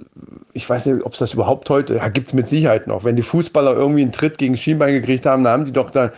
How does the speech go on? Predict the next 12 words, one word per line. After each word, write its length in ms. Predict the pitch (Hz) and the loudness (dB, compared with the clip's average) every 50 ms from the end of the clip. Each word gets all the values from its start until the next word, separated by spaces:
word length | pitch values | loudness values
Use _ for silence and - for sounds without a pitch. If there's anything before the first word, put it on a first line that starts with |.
| - - - - _ | -16 -20 -20 -20 _
so, 180 | _ - 127 123 | _ -4 -2 -2
so, 180 | 107 113 127 117 | 0 0 0 0
so 140 | 110 123 | 0 -2
komische 360 | 117 - 139 143 143 135 131 120 | 0 0 0 0 2 0 -2 -4
Sprayflaschen, 800 | - - - 131 143 139 - 143 135 131 131 - 143 131 120 - | -6 -4 -2 0 0 0 2 2 2 2 2 2 0 0 0 -2
Eisspray. 420 | - 123 131 135 - - - 131 | -2 0 0 0 -2 -2 -2 0
Das 100 | 127 175 | 0 0
ist 60 | 170 - | 0 2
ja 60 | 202 | 0
nichts 200 | 185 170 - - | 0 0 -2 -2
anderes 480 | - 123 139 151 147 117 107 - - - _ | -2 0 0 0 0 0 -2 -4 -6 -14 _
eigentlich. 400 | - - - - - - - - | -20 -18 -18 -16 -18 -18 -20 -20